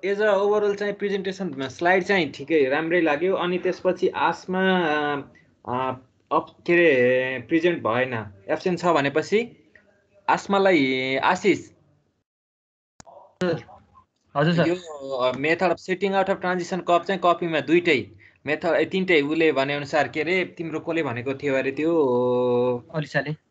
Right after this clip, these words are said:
Speaker 1: आरतीले भनेको होइन?
Speaker 2: अँ।
Speaker 1: पछि क्वेसन सोद्धा तिनटा मेथड, मेथड अफ डिफ्लेक्सन भन्ने, अनि त्यसपछि अर्को
Speaker 2: ट्याचोमेट्री।
Speaker 1: अफसेट मेथड, अनि त्यो एक्स र वाई कोअर्डिनेट मेथड, त्यो तिनटै चाहिँ कपीमा,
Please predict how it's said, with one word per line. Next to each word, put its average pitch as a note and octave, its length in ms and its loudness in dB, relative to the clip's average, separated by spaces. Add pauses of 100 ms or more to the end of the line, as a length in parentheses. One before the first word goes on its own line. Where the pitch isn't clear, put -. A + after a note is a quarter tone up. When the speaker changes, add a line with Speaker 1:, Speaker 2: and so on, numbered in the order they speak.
(100)
Speaker 1:
आरतीले D3+ 420 2
भनेको A2+ 340 0
होइन? A#2+ 440 0 (840)
Speaker 2:
अँ। C#3 100 -4
Speaker 1:
पछि B2+ 100 -8
क्वेसन C#3+ 240 0
सोद्धा B2+ 320 -8
तिनटा D3 280 0
मेथड, C#3+ 160 -2
मेथड C#3+ 300 0
अफ C#3+ 80 2
डिफ्लेक्सन D#3+ 560 -2
भन्ने, E3 400 -2
अनि - 100 -10
त्यसपछि A#2+ 800 -4 (360)
अर्को C3 540 4
Speaker 2:
ट्याचोमेट्री। D3 360 4
Speaker 1:
अफसेट D#3+ 100 -2
मेथड, F3 400 -8 (380)
अनि C#3+ 200 0
त्यो D3 140 0
एक्स C3+ 280 0
र - 20 4
वाई D3 160 4
कोअर्डिनेट C#3 420 -4
मेथड, C#3 220 -4
त्यो E3 80 -2
तिनटै F#3+ 400 2
चाहिँ G3 220 -2
कपीमा, F3 500 2